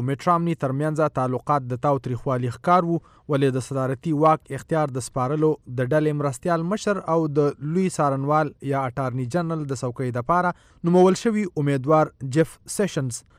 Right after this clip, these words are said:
منتخب صدر ډونالډ ټرمپ په دې خبره مجبوره کړی چې میټ رامني ته په خپله انتظامیه کې د خارجه وزارت څوکۍ ورکړي. تیر کال د مارچ په میاشت کې میټ رامني ډونالډ ټرمپ ته یو دوکه‌باز او ټکجن فنکار ویلی و، چې ورته منتخب صدر ډونالډ ټرمپ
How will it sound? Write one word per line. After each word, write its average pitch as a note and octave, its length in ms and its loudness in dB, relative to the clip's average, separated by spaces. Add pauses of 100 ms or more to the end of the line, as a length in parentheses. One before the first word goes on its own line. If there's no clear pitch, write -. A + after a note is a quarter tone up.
(140)
منتخب E3+ 460 0
صدر G3 280 0
ډونالډ C#3 480 0
ټرمپ F3+ 320 2
په C3+ 160 2
دې D#3+ 160 2
خبره C#3 320 -2
مجبوره B2 400 -2
کړی F3+ 240 2 (240)
چې C3 240 2
میټ B2+ 220 -4
رامني F3 280 2 (120)
ته - 340 -2
په C3 140 -4
خپله D3+ 320 0
انتظامیه C3 580 -4
کې D#3+ 220 -4
د B2+ 120 -4
خارجه B2 400 -2
وزارت B2+ 440 -4
څوکۍ C3 340 -4
ورکړي. B2 320 -4 (320)
تیر A3+ 220 6
کال G#3 200 4
د D3+ 140 4
مارچ G3 240 4
په D#3 140 0
میاشت F#3 280 0
کې E3+ 320 -2
میټ C#3 220 0
رامني E3+ 280 2 (220)
ډونالډ C#3 380 0
ټرمپ F#3 180 0 (120)
ته E3 360 -2
یو D3 80 6 (140)
دوکه‌باز D3+ 520 4 (140)
او C#3 40 2 (180)
ټکجن C#3 400 0
فنکار C#3 460 2
ویلی A#2+ 260 2
و، A#2 100 -4
چې - 420 -2
ورته F#3 240 4
منتخب F#3+ 440 -2
صدر G#3+ 260 0
ډونالډ D3 380 0
ټرمپ F#3 200 0